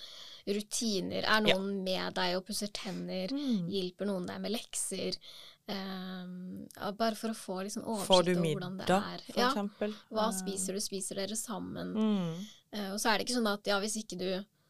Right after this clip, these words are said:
Speaker 1: spiser sammen, eller hvis ikke
Speaker 2: Ja.
Speaker 1: du spiser varm mat hver dag, så er det krise.
Speaker 2: <laughs>
Speaker 1: Men
Speaker 2: Nei.
Speaker 1: jeg tenker sånn, det gir en indikasjon i hvert fall, da.
Speaker 2: Mm.
Speaker 1: Kanskje det kan avdekke noe informasjon som er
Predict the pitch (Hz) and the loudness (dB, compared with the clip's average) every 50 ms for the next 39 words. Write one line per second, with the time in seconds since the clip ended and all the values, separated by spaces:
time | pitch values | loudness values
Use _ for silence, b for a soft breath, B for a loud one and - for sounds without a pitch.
0 | _ _ _ _ _ - - - - - - - 202 202 - 208 214 196 180 185 | _ _ _ _ _ 0 2 4 4 2 2 0 -2 0 2 2 2 2 2 0
1 | 185 185 185 185 190 214 214 - - - 214 202 - 202 196 196 185 180 175 185 | -2 -4 -2 -2 0 0 2 6 6 6 6 4 0 -2 -2 -2 0 0 0 0
2 | 180 180 196 - - 190 - - 190 190 - 214 185 170 175 147 220 208 175 - | -2 -4 -6 -4 -4 -4 -2 -2 -2 -2 0 0 2 2 2 4 4 2 2 4
3 | 240 254 262 247 226 220 - - - 240 220 262 208 208 202 196 196 208 202 196 | 4 4 4 4 4 4 4 4 4 0 -2 -2 -2 -2 -2 -2 -2 -2 0 0
4 | 190 196 190 175 196 202 180 - 220 - - 202 196 190 185 196 220 - - 285 | -2 -2 -2 -2 -4 -4 -4 -4 -6 -4 -4 -4 -6 -4 -6 -6 -6 -2 2 2
5 | 302 294 247 170 143 - 220 226 - 190 185 - - 185 180 185 208 B B B | 4 6 6 6 4 4 0 0 -2 -4 -4 -6 -6 -6 -6 -6 -8 B B B
6 | B B B B B _ - 208 202 190 185 180 202 220 - - 202 208 208 202 | B B B B B _ -2 -2 -2 -2 -4 -8 -12 -12 -10 -6 -6 -4 -4 -6
7 | 190 185 190 190 - - 220 226 - 220 220 208 190 202 - - 202 190 185 185 | -6 -8 -10 -10 -10 -12 -12 -10 -10 -8 -8 -8 -8 -8 -8 -8 -8 -8 -10 -10
8 | 185 | -12